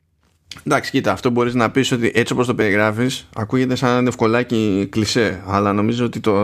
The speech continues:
ε, αν, ε, αν σε αντιλαμβάνομαι σωστά, είναι το πώς αυτό βγαίνει στην πράξη, από την άποψη ότι,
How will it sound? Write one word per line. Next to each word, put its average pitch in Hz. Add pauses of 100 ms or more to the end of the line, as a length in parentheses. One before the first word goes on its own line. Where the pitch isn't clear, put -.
(300)
ε, - (240)
αν, 131
ε, 120 (1600)
αν 147
σε 165
αντιλαμβάνομαι 131
σωστά, 123 (680)
είναι 160 (380)
το 139
πώς 170
αυτό 113 (1040)
βγαίνει 117
στην 98
πράξη, 113
από 131
την 123
άποψη 131
ότι, 113